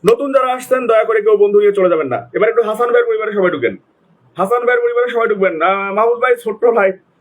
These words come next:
অনেক ছোট। শুভরাত্রি। এই রুনা আপু, রুনা ভাবি, কিসের শুভরাত্রি? কেমন আছেন আপা?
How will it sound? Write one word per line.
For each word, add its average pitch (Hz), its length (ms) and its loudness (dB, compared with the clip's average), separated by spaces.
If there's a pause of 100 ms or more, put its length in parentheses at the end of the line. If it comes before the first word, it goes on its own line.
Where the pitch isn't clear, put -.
(240)
অনেক 226 220 2
ছোট। 196 240 2
শুভরাত্রি। 233 500 0
এই 220 220 2
রুনা 247 220 -2
আপু, 233 380 -4 (360)
রুনা 214 260 2
ভাবি, 240 380 -4 (300)
কিসের 254 180 -4
শুভরাত্রি? 233 440 -2
কেমন 220 220 -2
আছেন 226 200 0
আপা? 151 240 -2